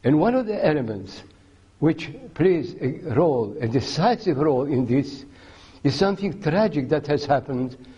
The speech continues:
with the conversion of Constantine and the integration of state and church into one unit. The church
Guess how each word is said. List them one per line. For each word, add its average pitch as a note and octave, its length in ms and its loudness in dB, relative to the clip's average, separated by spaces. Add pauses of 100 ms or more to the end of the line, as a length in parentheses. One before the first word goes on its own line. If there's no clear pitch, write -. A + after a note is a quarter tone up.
(220)
with D3 160 4
the D#3 60 2
conversion D3 840 0 (340)
of C3+ 460 0
Constantine C#3+ 1000 -2 (340)
and D3+ 600 0
the D3 200 0
integration D3+ 1200 0 (240)
of C3+ 220 2 (200)
state - 640 -2
and B2+ 180 -2
church D3 440 0 (280)
into C#3+ 260 2
one B2+ 380 0
unit. F#2+ 500 -2 (2750)
The C3+ 120 2
church F#3+ 520 -2